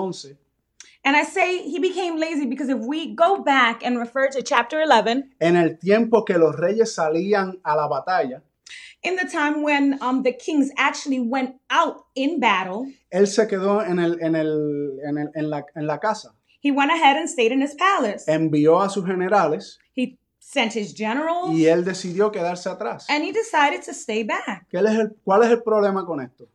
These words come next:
Speaker 2: What's the problem with that?
Speaker 1: El problema es que cuando tú te quedas encerrado en tus propias paredes,
Speaker 2: The problem with that is sometimes when you stay within your four walls
Speaker 1: y decides, este,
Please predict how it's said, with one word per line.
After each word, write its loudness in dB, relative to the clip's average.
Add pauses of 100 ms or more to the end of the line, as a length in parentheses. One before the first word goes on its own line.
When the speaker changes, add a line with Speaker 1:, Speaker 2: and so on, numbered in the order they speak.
Speaker 2:
What's -8
the -8
problem -2
with -12
that? -16 (120)
Speaker 1:
El 0
problema 4
es -4
que -4
cuando -2
tú -6
te 0
quedas 2
encerrado -2
en -10
tus -8
propias -6
paredes, 0
Speaker 2:
The -2
problem 0
with -6
that 2 (180)
is -2
sometimes 2
when 0
you 0
stay -4
within -2
your -2
four -2
walls 2
Speaker 1:
y 4
decides, 0
este, 2